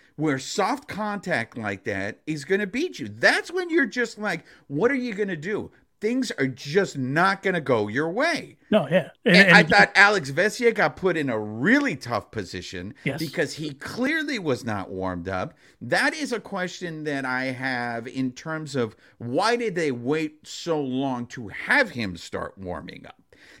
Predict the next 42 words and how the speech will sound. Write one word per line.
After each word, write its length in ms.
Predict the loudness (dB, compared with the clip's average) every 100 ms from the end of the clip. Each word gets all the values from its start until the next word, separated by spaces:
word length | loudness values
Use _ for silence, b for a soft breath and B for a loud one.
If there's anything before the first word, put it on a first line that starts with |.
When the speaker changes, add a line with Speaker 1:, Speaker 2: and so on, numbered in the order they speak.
| b
Speaker 1:
If 220 | 0 0
you 280 | -2 -6 -6
even 360 | -8 -10 -8 -8
had 280 | -6 -6 -4
the 220 | -4 -4
inkling 500 | -4 -4 0 0 0
of 160 | -2 -4
thinking 520 | -8 -10 -10 -8 -2
of 260 | -2 -4 -8
using 380 | -8 -6 -8
him, 460 | -8 -8 -8 -10 -12 b b b b
why 380 | -14 -6 -2 -2
didn't 380 | -4 -8 -8 -6
you 120 | -8
have 360 | -8 -6 -4
him 280 | -4 -4 -6 -6
up 200 | -8 -6
in 120 | -4
the 80 | -2
beginning 560 | -2 -4 -2 -2 -2 -4
of 120 | -6
the 200 | -6 -8
inning? 260 | -6 -6 -6
In 260 | -4 -4
case, 420 | -4 -6 -4 -6 -10 b b b
look, 240 | -2 -2
Yency 580 | -4 0 0 0 -4 -2
has 240 | 0 -2
been 280 | -2 -6 -6
pitching 360 | -4 -6 -6 -2
well 260 | 0 0
in 80 | -2
the 60 | -4
playoffs, 560 | -2 -2 -2 -6 -16 -4
but 220 | 2 4
Speaker 2:
Yeah. 80 | 4
Speaker 1:
in 180 | 2 -8
case 440 | -6 -4 -4 -6
Yency 520 | -4 0 0 -4 -12
gets 260 | -6 -6 -4
into 240 | -10 -8
trouble, 540 | -8 -2 -2 -2 -8